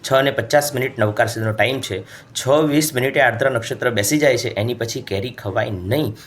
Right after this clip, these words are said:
એટલે આગળના દિવસે એકવીસ જૂન બે હજાર પચીસ સાંજે સૂર્યાસ્ત સુધી આપણે કેરી ખાઈ શકીએ છીએ.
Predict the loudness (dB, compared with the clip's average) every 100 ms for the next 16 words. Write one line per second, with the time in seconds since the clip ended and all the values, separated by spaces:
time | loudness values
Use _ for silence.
0 | -8 -4 -2 -2 0 0 2 2 4 2
1 | 0 -2 0 2 0 -2 -12 -4 -4 -4
2 | -4 -2 -2 -4 -4 0 2 2 -2 -10
3 | -20 -20 -2 0 2 2 2 0 -2 -4
4 | 2 2 2 -2 -16 -18 -2 0 2 2
5 | 0 2 2 2 0 -2 0 0 -4 -8
6 | -12 -8 -6 -4 -4 -4 -4 -4 -6 -12
7 | -10 -6 -6